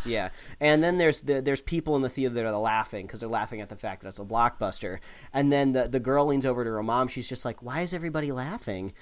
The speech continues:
And she just didn't understand the context <laughs> of, like, the nineties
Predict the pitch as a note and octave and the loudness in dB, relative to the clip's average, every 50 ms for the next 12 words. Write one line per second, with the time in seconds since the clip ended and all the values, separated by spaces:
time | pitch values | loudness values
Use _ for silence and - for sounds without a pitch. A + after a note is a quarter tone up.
0 | - - - - - B2 B2+ A#2+ - - - E3+ D#3+ F3+ D#3+ C#3+ C3+ - D#3+ D#3+ | -20 -20 -20 -6 -4 -4 -2 -2 -2 0 0 2 4 2 2 2 4 4 6 6
1 | E3+ E3 - C#3+ C#3+ C#3 C#3 C3 - C#3+ C3+ C3 B2 B2 - - B2+ B2 B2 B2 | 6 4 4 4 4 4 2 0 0 0 0 0 0 0 0 2 2 2 2 2
2 | - - A#2+ A#2 - - - B2+ - E3+ C#3 A2 A#2 A#2+ A#2 - - A#2 B2 A#2+ | 2 0 0 0 0 -2 -4 0 2 2 2 4 4 2 2 2 0 -2 0 2
3 | A#2 B2 B2+ B2 B2+ B2 B2 B2 B2 B2 B2+ - | 4 4 4 4 2 0 -2 -2 -2 -4 -4 -6